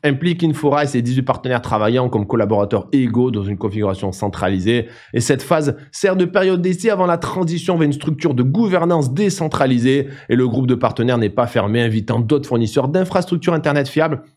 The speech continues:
à rejoindre le R I D. C'est beau, hein, ce qu'ils font, hein. Et à l'avenir, le R I D est envisagé d'être gouverné comme une D A O, assurant la participation démocratique de tous les partenaires dans les décisions du réseau.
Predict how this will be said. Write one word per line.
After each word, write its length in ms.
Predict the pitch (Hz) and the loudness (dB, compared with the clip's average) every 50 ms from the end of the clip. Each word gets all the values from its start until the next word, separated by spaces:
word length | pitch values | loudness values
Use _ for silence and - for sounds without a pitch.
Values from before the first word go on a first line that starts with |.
| _ | _
à 120 | - 139 139 | -2 0 2
rejoindre 300 | 143 143 135 151 143 139 | 2 2 2 2 2 2
le 100 | 139 131 | 2 2
R 80 | 120 | 0
I 80 | 120 117 | 0 0
D. 100 | 135 143 | 0 0
C'est 180 | 143 139 254 269 | 0 -2 -2 0
beau, 200 | 330 349 330 269 | 0 2 2 2
hein, 100 | 220 185 | 0 0
ce 60 | - | -2
qu'ils 100 | 180 160 | -4 -4
font, 220 | - 147 139 156 | 0 0 0 0
hein. 60 | 170 165 - - - - - - | 0 -2 -8 -14 -20 -20 -4 0
Et 80 | 190 202 | 0 2
à 60 | 214 | 2
l'avenir, 360 | 214 208 202 190 240 247 233 | 2 2 0 0 0 0 2
le 80 | 220 214 | 2 2
R 160 | 208 196 170 | 2 0 0
I 80 | 202 180 | -2 -2
D 240 | 180 226 233 - - 180 | 0 0 -2 0 0 2
est 160 | 190 190 185 | 2 2 2
envisagé 680 | 185 180 196 180 160 180 175 165 185 202 208 190 196 - - - | 2 0 0 2 2 2 2 2 2 2 2 0 -2 -8 -4 -2
d'être 180 | 156 175 170 | 0 0 2
gouverné 480 | 160 160 180 165 170 160 147 156 170 170 | 2 2 2 2 2 2 2 2 2 2
comme 220 | - 165 139 131 | 2 2 0 2
une 140 | 135 131 131 | 2 2 2
D 120 | 135 139 131 | 2 2 2
A 100 | 123 123 | 4 2
O, 240 | 131 143 139 143 - - - | 2 2 0 -2 -6 -8 -4
assurant 380 | - 117 120 - 135 123 131 123 | -2 -2 0 0 0 0 2 2
la 120 | 117 107 | 2 0
participation 800 | - - 107 - - 117 110 - 110 - 101 98 98 - 113 107 | 0 -4 -8 -8 -8 -8 -6 -6 -4 -4 -4 -4 -4 -4 -6 -4
démocratique 680 | 95 101 104 101 98 95 - - 85 85 - 110 104 92 | -2 -2 -2 0 -2 -2 -2 -4 -6 -4 -4 -6 -6 -4
de 80 | 101 92 | -6 -6
tous 160 | 92 - 113 | -4 -2 0
les 120 | 104 98 | 0 0
partenaires 600 | - - 90 - - 104 98 107 117 120 110 110 - - _ - | 0 -2 -6 -4 -4 -2 0 2 2 2 0 -2 -6 -14 _ -4
dans 220 | 139 156 190 190 | 0 0 2 2
les 100 | 185 175 | 2 2
décisions 480 | 156 165 170 147 175 180 165 208 202 202 | 2 0 0 0 0 0 2 2 2 2
du 140 | 185 185 | 2 2
réseau. 340 | 170 165 147 127 123 95 - | 2 2 2 2 0 -2 -4